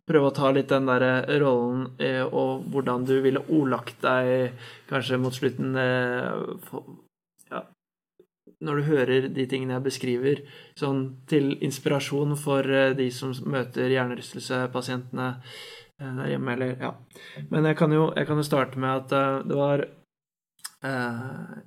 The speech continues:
jeg falt og slo meg, og da endte det opp med at, eh, jeg hadde kul i panna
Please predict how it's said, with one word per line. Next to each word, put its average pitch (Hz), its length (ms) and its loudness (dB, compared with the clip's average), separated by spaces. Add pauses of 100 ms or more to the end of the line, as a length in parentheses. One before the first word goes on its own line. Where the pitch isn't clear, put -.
jeg 143 480 0 (400)
falt 185 440 0 (100)
og 143 480 0
slo 131 320 0
meg, 190 240 2 (220)
og 143 360 0
da 151 320 0 (160)
endte 123 220 -6
det 120 120 0
opp - 280 -2
med 135 460 -4
at, 131 360 -6
eh, 139 140 0 (1300)
jeg 147 580 2 (240)
hadde 147 480 4
kul 175 320 8
i 156 300 6
panna 156 580 2